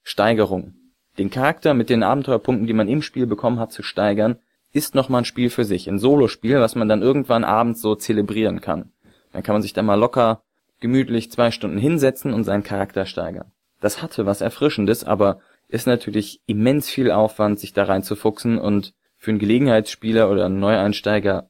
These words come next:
ist das sicherlich zu viel. Ich meine, früher war das da deutlich einfacher. Wie gesagt,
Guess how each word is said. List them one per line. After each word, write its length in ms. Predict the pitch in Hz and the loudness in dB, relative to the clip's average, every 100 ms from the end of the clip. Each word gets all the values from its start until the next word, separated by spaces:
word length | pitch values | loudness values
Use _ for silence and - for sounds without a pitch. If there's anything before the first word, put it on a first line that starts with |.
| _ | _
ist 160 | - - | -12 -8
das 100 | 95 | -4
sicherlich 400 | 104 113 98 - | -4 -4 -6 -8
zu 120 | 104 | -12
viel. 320 | - 90 90 - _ _ _ _ _ _ _ _ _ _ _ _ _ _ | -8 -6 -6 -10 _ _ _ _ _ _ _ _ _ _ _ _ _ _
Ich 140 | - 117 | -6 0
meine, 220 | 113 117 | 2 2
früher 340 | - 120 127 | 2 4 4
war 120 | 123 | 4
das 280 | 117 113 - _ _ | 2 0 -6 _ _
da 440 | - - 117 110 | -16 -2 0 0
deutlich 480 | 110 110 113 107 104 | 0 2 2 0 -4
einfacher. 600 | 101 131 - 98 92 131 - _ _ _ _ | -2 -2 -4 -2 -2 -2 -6 _ _ _ _
Wie 240 | - 110 | -16 -8
gesagt, 560 | 110 107 107 120 - | -4 0 0 0 -6